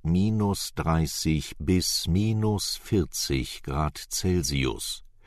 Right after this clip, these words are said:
Jetzt ergaben Messungen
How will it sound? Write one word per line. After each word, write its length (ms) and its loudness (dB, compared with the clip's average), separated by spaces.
Jetzt 480 2
ergaben 760 4
Messungen 680 4